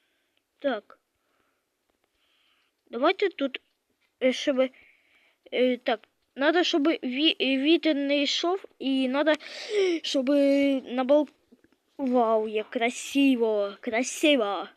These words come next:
А якщо ви поставить в скайбоксі, е, в скайбоксі би поставить, м, як там, бла-бла-бла. <laughs> Так. Чеподох?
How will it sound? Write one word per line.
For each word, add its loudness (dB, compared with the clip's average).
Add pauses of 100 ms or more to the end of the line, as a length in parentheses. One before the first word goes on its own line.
(520)
А -4
якщо 2
ви 4
поставить 0 (300)
в -20
скайбоксі, 0 (360)
е, 4 (1080)
в -18
скайбоксі 0
би 2
поставить, -2 (840)
м, -4 (180)
як -4
там, -12
бла-бла-бла. 0
<laughs> -2 (1500)
Так. -10 (480)
Чеподох? 0